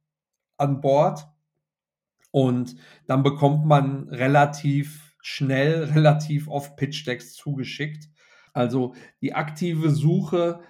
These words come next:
war da eigentlich nicht nötig. Da ging's dann eher darum, dass man sich die richtigen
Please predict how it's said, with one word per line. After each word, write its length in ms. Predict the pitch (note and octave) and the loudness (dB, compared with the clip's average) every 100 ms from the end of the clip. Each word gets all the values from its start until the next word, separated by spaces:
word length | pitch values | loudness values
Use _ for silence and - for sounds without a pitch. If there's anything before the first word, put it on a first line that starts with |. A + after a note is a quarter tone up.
| _ - | _ -4
war 260 | C3+ D3 | 2 4
da 220 | D3 C#3 C3+ | 4 4 4
eigentlich 480 | C#3+ D3+ D3+ C3+ | 2 4 2 0
nicht 200 | D3 - | 0 0
nötig. 560 | G#3+ F#3+ G#3 G#3+ G3 F#3 | 2 0 0 -2 -6 -4
Da 80 | D3 | -2
ging's 360 | C#3+ D3+ D3+ | 0 0 0
dann 180 | D3 C#3 | 0 0
eher 240 | C3+ D3+ D3 | 4 4 4
darum, 440 | C#3 C#3+ C#3+ C#3+ | 2 0 -2 -4
dass 220 | C#3+ - | -6 -6
man 180 | C#3 C3+ | -8 -8
sich 200 | C#3 D3 | -10 -12
die 100 | D#3 | -10
richtigen 800 | B2 D3+ D3+ C#3+ C3+ C3+ C#3+ - | -6 -6 -6 -8 -8 -12 -14 -18